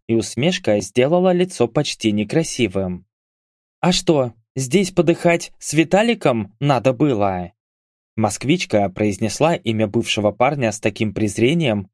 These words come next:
словно выплюнула что-то несвежее. "В Москве тебя и трахнут, и накормят,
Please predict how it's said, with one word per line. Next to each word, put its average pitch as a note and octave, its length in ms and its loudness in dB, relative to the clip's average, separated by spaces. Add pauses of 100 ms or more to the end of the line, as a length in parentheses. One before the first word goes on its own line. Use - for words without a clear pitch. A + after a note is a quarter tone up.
словно A2+ 460 0
выплюнула A2+ 640 0
что-то G#2 400 -2
несвежее. G2+ 880 -2 (560)
"В D3+ 160 -4
Москве F#3 420 0
тебя F3+ 460 0 (100)
и F3+ 80 4
трахнут, F3+ 680 0
и E3+ 80 2
накормят, C3+ 720 0